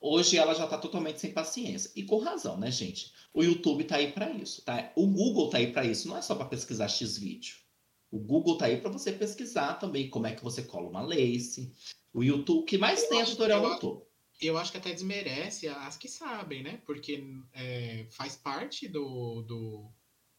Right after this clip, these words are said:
Speaker 2: da arte ali, né?
Speaker 1: Ah, eu,
Speaker 2: Essa
Speaker 1: e eu falo
Speaker 2: arte.
Speaker 1: assim também, gente, é preguiça, né? Porque igual a Ben de la Creme. A Ben, ela, ela ganhou o primeiro episódio da, da temporada dela fazendo um vestido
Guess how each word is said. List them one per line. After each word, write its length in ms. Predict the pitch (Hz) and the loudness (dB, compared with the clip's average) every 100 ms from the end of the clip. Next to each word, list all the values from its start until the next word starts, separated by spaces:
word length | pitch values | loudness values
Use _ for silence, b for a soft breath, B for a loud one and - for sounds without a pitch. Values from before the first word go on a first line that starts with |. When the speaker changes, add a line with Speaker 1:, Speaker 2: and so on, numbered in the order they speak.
| _ | _
Speaker 2:
da 120 | - 120 | -6 -2
arte 560 | 117 117 127 - 110 | -2 -2 -4 -6 -8
ali, 320 | 101 101 131 | -8 -8 -6
né? 80 | 165 | 2
Speaker 1:
Ah, 80 | 392 | 4
eu, 120 | 427 233 | 4 4
Speaker 2:
Essa 80 | |
Speaker 1:
e 60 | 233 | 6
eu 100 | 233 | 6
falo 140 | 240 | 6
Speaker 2:
arte. 100 | 247 | 4
Speaker 1:
assim 80 | 359 | 2
também, 260 | 349 262 214 | 2 4 4
gente, 240 | 190 - - | 4 2 2
é 20 | |
preguiça, 640 | 277 415 349 294 381 - | 4 4 4 4 4 4
né? 160 | 208 214 | 4 6
Porque 280 | 202 208 208 | 4 4 6
igual 380 | 190 202 196 180 | 8 10 8 6
a 80 | 165 | 6
Ben 180 | 190 | 6
de 40 | 185 | 6
la 200 | 180 190 | 4 2
Creme. 440 | 165 123 98 98 - _ _ _ _ _ _ | 0 2 2 0 -4 _ _ _ _ _ _
A 40 | 185 | 0
Ben, 420 | 147 185 233 254 | 4 4 6 6
ela, 260 | 175 127 131 | 6 6 4
ela 160 | 180 202 | 4 6
ganhou 260 | 208 208 | 4 2
o 40 | 208 | 2
primeiro 360 | 226 185 202 | 2 4 4
episódio 540 | 349 - 196 180 170 170 | 2 -2 0 2 2 2
da, 160 | 160 | 6
da 160 | 151 147 | 6 6
temporada 420 | 147 - 165 147 | 2 0 2 4
dela 560 | 135 135 196 196 - - | 4 4 6 4 2 -4
fazendo 480 | - 254 262 269 226 | -4 0 2 4 4
um 20 | |
vestido 880 | 185 170 - 196 240 254 156 123 - | 4 4 4 4 2 2 2 0 -4